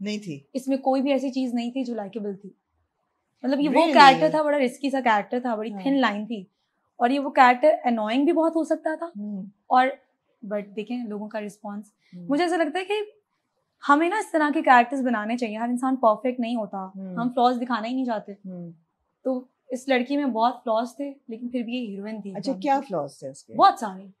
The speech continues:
Speaker 2: like, सीरियस नहीं थी जिंदगी को लेकर,
Speaker 1: हम्म।
Speaker 2: मतलब, वो चीजें जो कि हम अगर अपनी नॉर्मल जिंदगी में देखें,
Speaker 1: हाँ।
Speaker 2: तो हम बोलेंगे, "क्या, ये कौन लड़की करती है ऐसे?"
Speaker 1: हाँ।
Speaker 2: मतलब,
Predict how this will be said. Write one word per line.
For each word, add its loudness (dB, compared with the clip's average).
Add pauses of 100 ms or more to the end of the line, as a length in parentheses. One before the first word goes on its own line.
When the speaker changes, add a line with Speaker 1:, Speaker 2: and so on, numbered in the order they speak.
(480)
Speaker 2:
like, -2
सीरियस 0
नहीं 0
थी -2
जिंदगी 0
को 0
लेकर, -2 (600)
Speaker 1:
हम्म। -12
Speaker 2:
मतलब, 0 (260)
वो 2
चीजें 0
जो -2
कि -4
हम 0
अगर -2
अपनी -2
नॉर्मल -2
जिंदगी -4
में -4
देखें, -2
Speaker 1:
हाँ। -8
Speaker 2:
तो -8
हम -4
बोलेंगे, -2
"क्या, -4
ये -10
कौन -2
लड़की -2
करती -2
है -4
ऐसे?" -10
Speaker 1:
हाँ। -12
Speaker 2:
मतलब, -4